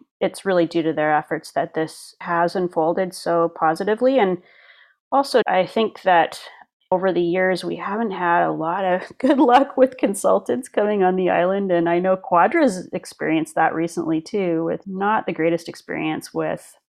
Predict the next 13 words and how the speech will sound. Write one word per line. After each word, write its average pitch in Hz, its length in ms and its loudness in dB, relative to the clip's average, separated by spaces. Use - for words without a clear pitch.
off-island 156 500 -2
consultants 156 880 -6
and 160 480 -10
not 165 360 -2
always 156 520 -2
seeing 160 380 -2
through 165 320 -2
with 160 140 -2
deliverables 151 680 -2
and 151 120 -4
so 151 200 -6
on. 151 260 -6
And 151 140 -8